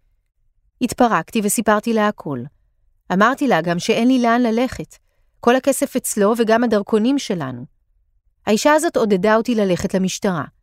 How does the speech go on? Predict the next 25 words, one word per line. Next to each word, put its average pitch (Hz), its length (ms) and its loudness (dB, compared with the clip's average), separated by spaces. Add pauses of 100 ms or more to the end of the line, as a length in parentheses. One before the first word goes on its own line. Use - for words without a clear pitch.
(560)
היא 202 100 4
אמרה, 190 400 0 (400)
"פה 277 160 4
זה 226 120 0
לא 214 140 2
אוקראינה, 208 540 -2 (300)
יאמינו 202 460 2
לך, 165 220 -4
ייתנו 226 200 0
לך 240 160 -2
עזרה." 202 360 -2 (920)
הגשתי 330 380 2
תלונה 220 460 2
ולקחו 226 320 0
אותו 214 160 0
למשטרה. 202 540 -4 (880)
כשהוא 208 220 2
עבר 214 280 2
מולי 226 240 0
בתחנה, 196 600 0
הוא 185 160 2
אמר, 180 380 0 (400)
"אני 175 240 -2
אנקום 185 380 -2
בך." - 300 -10